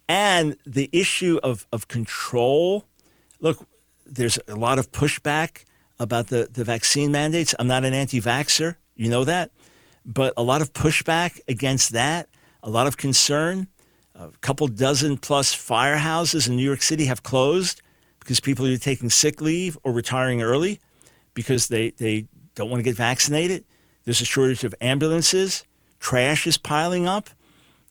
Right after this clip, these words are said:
Uh, people are, are having issues with government control. Many flights were canceled on Southwest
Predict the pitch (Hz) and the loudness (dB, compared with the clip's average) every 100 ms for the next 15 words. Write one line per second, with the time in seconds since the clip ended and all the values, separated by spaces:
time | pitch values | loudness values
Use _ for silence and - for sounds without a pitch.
0 | - 120 117 113 - 147 180 175 160 - | -8 -4 -4 -4 -2 -2 2 2 2 -2
1 | 120 123 156 160 151 175 - - 151 156 | -2 -2 0 0 2 0 0 2 2 2
2 | - - _ _ 139 113 135 147 160 156 | -2 -6 _ _ -4 0 0 2 0 -2
3 | 151 180 208 127 _ _ _ _ _ - | -2 -2 -2 -4 _ _ _ _ _ -8
4 | 104 131 135 - 135 143 - 135 - 143 | 0 2 0 0 0 0 -2 -4 -2 -2
5 | 143 151 131 117 - 127 143 143 143 - | -2 -2 0 0 2 2 0 0 0 0